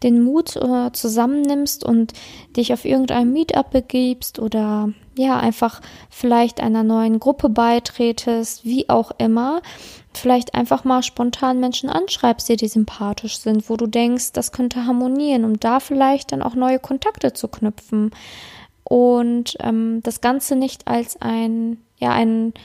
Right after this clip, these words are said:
langen Trauerzustand zu sehen und der Vergangenheit nachzutrauern, sondern wirklich positiv in die Zukunft zu schauen und zu sagen, hey, ich nutze das,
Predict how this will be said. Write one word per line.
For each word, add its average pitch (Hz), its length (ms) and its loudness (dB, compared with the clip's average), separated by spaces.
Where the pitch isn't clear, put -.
langen 277 280 2
Trauerzustand 285 800 0
zu 277 140 -4
sehen 269 420 0
und 220 180 -2
der 220 100 0
Vergangenheit 247 760 -2
nachzutrauern, 247 760 0
sondern 226 320 2
wirklich 254 320 -6
positiv 285 560 0
in 233 60 4
die 240 120 0
Zukunft 269 460 -2
zu 240 100 -6
schauen 226 320 0
und 226 120 -4
zu 240 120 -6
sagen, 233 280 2
hey, 233 180 0
ich 226 120 -4
nutze 269 360 -2
das, 220 440 -2